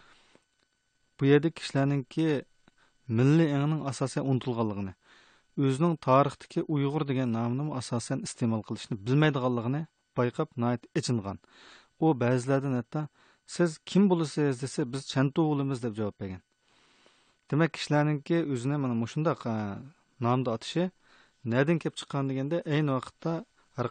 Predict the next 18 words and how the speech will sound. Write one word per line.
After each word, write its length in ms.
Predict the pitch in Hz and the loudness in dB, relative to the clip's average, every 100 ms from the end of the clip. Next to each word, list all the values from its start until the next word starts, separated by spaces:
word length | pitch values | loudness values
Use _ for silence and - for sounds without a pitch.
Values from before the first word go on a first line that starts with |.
| - | -2
qaysi 400 | 139 123 - 131 | -2 -2 -4 -2
millatlar, 500 | 113 123 127 - 104 | 0 0 0 -2 -4
ya'ni 140 | 113 113 - | -4 -6 -4
feodallik 460 | 123 123 123 123 - | -2 0 0 -2 -2
davridagi 460 | 113 113 110 - | 0 0 -2 -4
har 120 | 120 - | -4 -2
qaysi 180 | 123 113 110 | -4 -4 -4
millatlar 380 | 113 110 - 151 110 | -2 -4 -6 -8 -6
bir-birini 420 | 113 107 120 143 127 | -8 -6 -4 -4 -6
ashundoq 340 | - 120 143 147 _ _ _ _ _ _ - | -4 -2 -2 -6 _ _ _ _ _ _ -2
kamsitish 440 | 139 180 151 - - | 2 2 0 -6 -2
xarakterlik, 520 | 135 123 139 147 160 - _ _ - | -2 -2 -4 -4 -6 -12 _ _ -6
e, 60 | 113 104 | -4 -2
gaplar 300 | 107 - 123 123 | -4 -2 -2 0
bilan 200 | 147 147 _ _ _ _ _ _ _ _ _ | -2 -4 _ _ _ _ _ _ _ _ _
atashga 380 | 139 - 123 - 127 | -2 0 -2 0 0
odatlanib 340 | 120 120 113 - | 0 0 -2 -4
qolgan. 240 | 95 95 | -10 -10